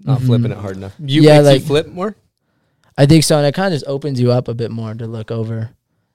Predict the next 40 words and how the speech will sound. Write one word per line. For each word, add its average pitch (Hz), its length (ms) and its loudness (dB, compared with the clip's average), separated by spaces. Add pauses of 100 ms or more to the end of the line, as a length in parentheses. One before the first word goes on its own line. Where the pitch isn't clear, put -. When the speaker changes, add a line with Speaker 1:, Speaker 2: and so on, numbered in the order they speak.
(200)
Speaker 2:
And 127 300 -2
Speaker 1:
Mm-hmm. - 60 -20 (120)
Speaker 2:
it 147 200 4
kinda, 160 260 6
like, 139 260 4 (1700)
indie, 180 300 4
I 202 120 8
found 190 280 4
with 190 140 2
front 185 240 2
ten, 196 400 2
you 135 260 -4
sort 139 300 0
of 123 60 -2
spin 151 300 -4
out 147 360 -2 (680)
and 131 240 6
land. 135 400 6 (2000)
You're 139 140 4
spinning 185 360 6
too 156 140 4
much 151 240 2
coming 151 200 0
and 131 80 -6
landing, 135 300 -2
so 139 100 -4
it's 131 100 0
Speaker 1:
Mm-hmm. 139 60 4
Speaker 2:
less 156 140 6
consistent, 139 480 4
I 147 100 4
guess. 151 300 6 (420)
Whereas 139 240 4
if 139 120 4
you're 123 100 2
flipping, 165 480 6
you 143 100 4
kinda 135 240 2
come, 135 180 2
like, 117 180 0